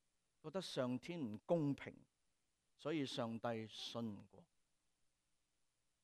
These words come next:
對於另外一啲人嚟講，可能係疾病、係苦難。Why me？覺得天意弄人，上帝唔仁慈，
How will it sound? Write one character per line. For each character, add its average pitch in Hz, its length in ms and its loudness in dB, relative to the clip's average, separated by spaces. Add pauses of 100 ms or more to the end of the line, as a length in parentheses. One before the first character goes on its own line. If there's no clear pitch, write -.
(280)
對 208 160 10
於 277 80 12
另 226 160 12
外 240 160 12
一 - 20 10
啲 285 80 12
人 240 140 12
嚟 233 100 12
講， 254 320 12
可 285 60 12
能 269 120 12
係 214 120 12
疾 226 140 12 (180)
病、 160 400 10 (840)
係 143 160 8 (220)
苦 135 200 2
難。 117 460 6 (1600)
Why 170 360 4
me？ 170 520 4 (1040)
覺 135 120 -2
得 151 140 -2
天 160 460 -2
意 123 220 2
弄 107 240 0
人， - 160 -6 (480)
上 156 500 8
帝 151 100 12
唔 139 260 8
仁 117 260 4
慈， 104 340 -6